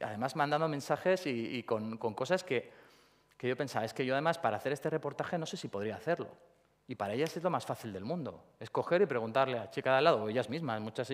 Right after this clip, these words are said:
muchas eran novias de chicos que habían salido. Y esa, esa manera de, de,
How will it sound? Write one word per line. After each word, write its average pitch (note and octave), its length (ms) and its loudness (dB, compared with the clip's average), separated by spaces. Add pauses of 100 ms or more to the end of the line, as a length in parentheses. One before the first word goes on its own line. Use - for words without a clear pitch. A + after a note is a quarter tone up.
(160)
muchas A#2 400 -2
eran A#2 260 2
novias A#2 340 2
de A2+ 120 -4
chicos A#2+ 260 -6
que - 80 -8
habían A2 220 -4
salido. A#2+ 340 -4 (1600)
Y B2+ 160 -2
esa, B2 540 2
esa D3 240 -2
manera C#3 360 4
de, G#2 380 -2
de, A2 320 -8